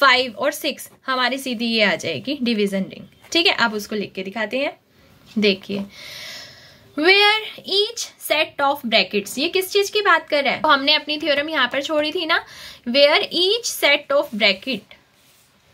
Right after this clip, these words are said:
isomorphic minimal left ideal and no minimal left ideal in any pair of bracket is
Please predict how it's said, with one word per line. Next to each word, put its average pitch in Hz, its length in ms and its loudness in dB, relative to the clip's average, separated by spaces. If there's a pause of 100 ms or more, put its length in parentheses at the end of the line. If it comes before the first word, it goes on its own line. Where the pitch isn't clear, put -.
(1400)
isomorphic 403 800 0
minimal 285 400 -2
left 254 280 0
ideal 220 360 2
and 277 160 -2
no 302 160 2
minimal 349 360 -4
left 294 260 -2
ideal 262 280 0
in 262 120 0
any 262 280 0
pair 262 180 0
of 240 120 -4
bracket 226 300 0
is 240 140 -2